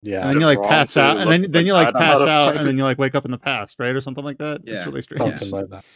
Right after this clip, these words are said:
Speaker 1: Yeah, it's like, "Oh, fuck, man." Yeah, so ever, ever since that, I was like, "Okay, how do you," I have to ask, "How do you access D L C, this <laughs> D L C?"
Speaker 3: Okay, I don't usually use guides for, like, Souls games, but when it comes to looking for a D L C, I had to look at the guide because I paid twenty dollars or something. <laughs> You know, I can't let it go to waste. I need to know where it is.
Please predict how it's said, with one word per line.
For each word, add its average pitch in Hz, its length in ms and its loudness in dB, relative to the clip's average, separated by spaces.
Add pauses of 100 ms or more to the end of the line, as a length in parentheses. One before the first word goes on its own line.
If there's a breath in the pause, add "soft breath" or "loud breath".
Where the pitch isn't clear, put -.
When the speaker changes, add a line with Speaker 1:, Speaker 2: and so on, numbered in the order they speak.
(120)
Speaker 1:
Yeah, 107 160 -12
it's 101 140 -14
like, 104 100 -12
"Oh, 104 160 -12
fuck, - 380 -12
man." 107 220 -10
Yeah, 127 100 4
so - 140 0
ever, 165 180 6
ever 190 320 6
since 208 240 4
that, 127 320 4
I 110 60 4
was 113 100 4
like, 117 140 0
"Okay, 113 240 -2
how 113 160 -4
do 123 80 -2
you," 120 240 -2
I 107 100 -4
have 127 140 0
to 110 120 -2
ask, 107 200 -6
"How 110 100 -4
do 107 80 -4
you 104 80 -2
access 92 300 -10
D 98 120 -10
L 92 100 -12
C, - 140 -16 (260 soft breath)
this 120 120 0
<laughs> 110 60 -2
D - 100 2
L 156 60 4
C?" - 440 -2
Speaker 3:
Okay, 147 220 -2
I 131 60 2
don't 214 200 2
usually 175 260 -2 (120)
use 117 220 -8
guides 110 280 0
for, 110 120 -6
like, 90 160 -6
Souls 113 320 -8
games, 120 260 -8
but 104 200 -2
when 110 120 -4
it 120 80 -8
comes 156 180 -6
to - 80 -10
looking 131 220 -6
for 113 140 -6
a 101 40 -6
D 110 140 -8
L 110 140 0
C, 123 120 -6
I 113 60 0
had 120 80 2
to 123 80 -2
look 113 120 0
at - 80 -4
the 95 40 -12
guide 101 320 0
because 147 220 0
I 147 80 2
paid 151 260 2
twenty 131 400 -2
dollars 135 480 2
or 220 40 -8
something. 151 440 0 (120)
<laughs> 185 120 -6
You 170 140 2
know, 170 100 2 (140)
I 135 180 2
can't 190 240 0
let 175 140 6
it 151 100 0
go 170 140 4
to 143 80 -2
waste. 147 360 -2
I 123 120 -4
need 156 140 -4
to 156 60 -8
know 147 140 -2
where 143 200 -2
it 143 80 -2
is. 123 280 -4